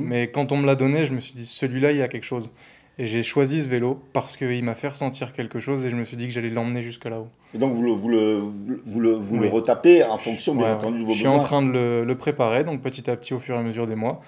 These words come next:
Speaker 1: que je reçois les pièces, et cetera. Et
Speaker 2: Mhm.
Speaker 1: oui, c'est vraiment, tout est choisi par moi, les pièces, et cetera, par rapport aux besoins que je vais avoir sur la route.
Speaker 2: Ou, ou, il va y avoir une assistance quand même, non ? Ou vous partez
Speaker 1: Je serai seul.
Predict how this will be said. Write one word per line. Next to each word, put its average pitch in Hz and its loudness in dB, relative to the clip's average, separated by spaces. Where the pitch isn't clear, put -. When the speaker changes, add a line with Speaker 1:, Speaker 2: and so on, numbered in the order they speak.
Speaker 1:
que 127 -6
je 113 -4
reçois 113 -4
les 113 -2
pièces, 120 -6
et - -10
cetera. 127 -2
Et 131 2
Speaker 2:
Mhm. 123 0
Speaker 1:
oui, 139 -2
c'est - -6
vraiment, 151 2
tout 160 -4
est 151 0
choisi 139 -2
par 131 0
moi, 127 2
les 135 -2
pièces, 131 -4
et 127 -10
cetera, 127 -2
par 139 0
rapport 127 0
aux 127 -4
besoins 127 -2
que 127 -6
je 113 -4
vais 113 -2
avoir 113 -6
sur - -6
la 113 0
route. 110 -10
Speaker 2:
Ou, - 0
ou, 151 -6
il 131 -2
va 120 6
y 120 8
avoir 117 6
une 117 2
assistance - 0
quand 120 -4
même, 143 -2
non ? 180 -2
Ou 117 -2
vous 113 -4
partez 120 0
Speaker 1:
Je 127 -2
serai 143 2
seul. 123 0